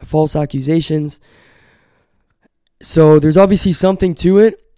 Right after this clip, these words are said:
and s-, and people wanna watch it. I just think that, um, there might also be some kind of agenda to, you know, I really do, s-,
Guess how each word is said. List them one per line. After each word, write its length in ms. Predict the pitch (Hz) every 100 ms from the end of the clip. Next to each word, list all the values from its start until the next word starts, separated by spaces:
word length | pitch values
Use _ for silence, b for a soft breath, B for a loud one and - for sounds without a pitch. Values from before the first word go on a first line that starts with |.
| -
and 160 | 151
s-, 120 | 151 -
and 320 | 139 147 143
people 260 | - 180 165
wanna 180 | 160 151
watch 320 | 135 156 -
it. 220 | 170 165 _ -
I 100 | 143
just 280 | 151 147
think 220 | - 151 151
that, 300 | 143 139 147
um, 440 | 143 135 135 127 _ _ _ _ _ _ -
there 160 | 147
might 200 | 151 156
also 260 | 131 156 147
be 100 | 143
some 220 | - 156
kind 160 | 156 151
of 60 |
agenda 460 | 139 123 139 139 135
to, 500 | - 139 135 131 123 _ _ _ _
you 100 | -
know, 320 | 139 135 131 - _ _ _ _
I 80 | 165
really 280 | 196 262 254
do, 220 | 151 208
s-, 220 | 180 -